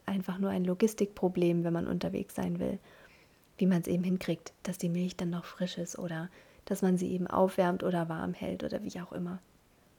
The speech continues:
Und von da an hat's dann fast durchgängig geklappt. Also ich glaube, es waren dann noch zwei Tage,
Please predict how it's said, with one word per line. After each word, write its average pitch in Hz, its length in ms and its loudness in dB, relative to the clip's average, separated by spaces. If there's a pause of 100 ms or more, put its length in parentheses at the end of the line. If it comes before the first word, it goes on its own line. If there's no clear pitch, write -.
(140)
Und 214 220 12
von 190 200 10
da 247 280 8
an 214 420 8
hat's 208 240 0
dann 196 460 4 (140)
fast - 520 2
durchgängig 202 720 6
geklappt. - 540 -4 (320)
Also 226 200 6
ich 226 120 2
glaube, 214 260 8
es 214 120 2
waren 202 160 6
dann 196 120 4
noch 190 200 0
zwei 247 320 2
Tage, 226 560 4